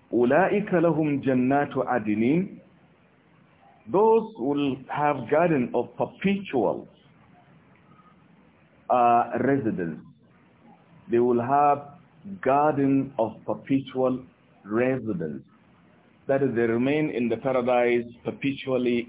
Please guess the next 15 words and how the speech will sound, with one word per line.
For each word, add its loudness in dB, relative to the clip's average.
endlessly, -2
and -6
ceaselessly. -6
Allahu -2
Akbar. -8
That 0
is -4
the -2
meaning 0
of, 0
uh, 2
uh, -2
أولئك 0
لهم 0
جنات -2